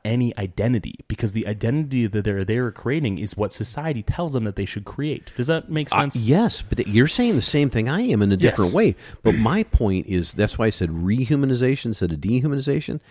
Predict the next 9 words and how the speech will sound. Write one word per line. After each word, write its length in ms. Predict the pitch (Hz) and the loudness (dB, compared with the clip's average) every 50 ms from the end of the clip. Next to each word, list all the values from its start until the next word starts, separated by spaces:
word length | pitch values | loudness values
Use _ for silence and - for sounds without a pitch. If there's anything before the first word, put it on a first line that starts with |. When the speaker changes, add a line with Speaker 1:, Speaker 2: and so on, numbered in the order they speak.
| - - - - - _ - | -20 -20 -20 -20 -20 _ -8
Speaker 2:
Th-, 180 | - 95 - - | -8 -6 -4 0
they're 160 | 110 110 101 | 2 2 2
redefining. 1000 | 95 92 104 143 180 180 165 - - - - 151 185 240 254 233 131 62 53 - _ _ _ _ _ _ _ _ _ _ _ _ _ _ _ _ _ | 2 2 0 0 0 0 0 -2 -2 -2 -2 -2 0 0 0 0 0 -2 -6 -10 _ _ _ _ _ _ _ _ _ _ _ _ _ _ _ _ _
Speaker 1:
Yeah. 140 | 117 101 113 127 | 0 4 4 4
Speaker 2:
They're, 100 | 113 120 | 6 6
they're 160 | 127 131 123 | 4 2 2
creating 800 | - - - 143 131 131 123 131 156 190 180 160 123 104 92 78 | 2 -2 -6 -4 -4 -2 -2 -2 -2 -2 -2 -4 -4 -4 -4 -2
this 200 | 104 101 - - | -2 -2 -2 -4
persona 1000 | - _ - - - 107 - - - - 127 196 247 214 - - - - 107 | -4 _ -4 -4 -2 -4 -4 -4 -2 0 2 2 2 0 -2 -4 -8 -12 -16